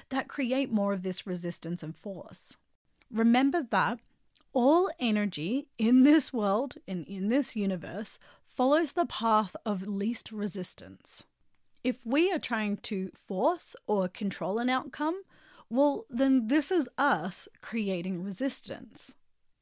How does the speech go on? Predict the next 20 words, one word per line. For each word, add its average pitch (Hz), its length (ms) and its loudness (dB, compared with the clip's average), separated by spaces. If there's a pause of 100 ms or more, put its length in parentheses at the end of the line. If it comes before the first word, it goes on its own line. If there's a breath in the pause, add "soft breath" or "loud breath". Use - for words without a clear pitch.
(160)
So 247 360 0
in 262 260 4
order 302 300 2
for - 120 -4
the 220 240 -4
energy 208 420 -2
to 185 180 -6
flow 214 400 0
more 196 280 2
easily 240 720 -2
and 196 240 -8
effortlessly, - 1000 -6 (280 loud breath)
then 233 220 4
we 247 220 2
need 320 220 4
to 285 140 0
surrender 254 880 0
to 220 440 -2
the 196 180 -2
knowing 220 600 2